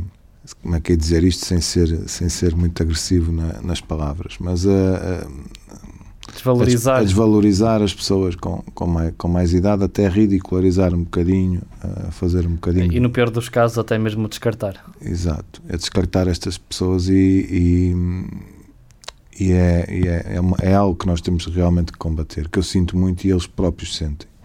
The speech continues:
Speaker 1: que a parti-, a partir de determinada idade são olhados de uma forma diferente. A evolução das tecnologias veio, eh, cavar esse fosso. Portanto, como são pessoas que não estão muito ligadas a esse meio, são colocadas mais à margem de muitas situações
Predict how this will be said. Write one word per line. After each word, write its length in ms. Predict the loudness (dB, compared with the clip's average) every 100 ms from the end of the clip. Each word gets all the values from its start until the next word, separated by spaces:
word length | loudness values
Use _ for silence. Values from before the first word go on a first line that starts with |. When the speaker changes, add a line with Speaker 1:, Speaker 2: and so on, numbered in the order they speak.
| -20 -20 -20 -10
Speaker 1:
que 80 | -4
a 20 |
parti-, 320 | -4 -4 -8
a 60 | -6
partir 300 | -6 -4 -4
de 60 | -4
determinada 440 | -2 2 2 2
idade 300 | 2 2 0
são 240 | -2 -2
olhados 720 | 0 2 2 0 -4 -8 -12 -20 -20 -20 -20 -12
de 80 | -2
uma 120 | -2
forma 400 | 0 0 2 2
diferente. 720 | 2 2 0 -4 -4 -8 -18 -16 -6
A 180 | 0 2
evolução 460 | 4 2 2 2
das 160 | 2 0
tecnologias 720 | -2 0 0 0 2 2 2
veio, 540 | 2 2 4 4 2 -4 -20 -10 -2
eh, 360 | 0 2 0 -4 -8 -6
cavar 300 | -2 2 2
esse 180 | 0 -2
fosso. 400 | -4 -6 -8 -14 -20 -20 -20 -20
Portanto, 100 | -20 -8
como 200 | -6 -4
são 200 | -2 -2
pessoas 280 | -2 -2
que 100 | -2
não 80 | -4
estão 240 | -4 -2 0
muito 340 | 0 0 0
ligadas 520 | 0 0 0 0 0
a 60 | -2
esse 220 | -4 -4
meio, 300 | -2 -2 -4 -10 -20 -20 -20 -20 -20 -20 _
são 280 | -8 -4 -2
colocadas 460 | -2 0 0 2
mais 240 | 2 2 2
à 100 | 2
margem 460 | 4 2 2 0
de 80 | 0
muitas 380 | 0 0 -2 -6
situações 720 | -8 -6 -6 -4 -4 -4 -8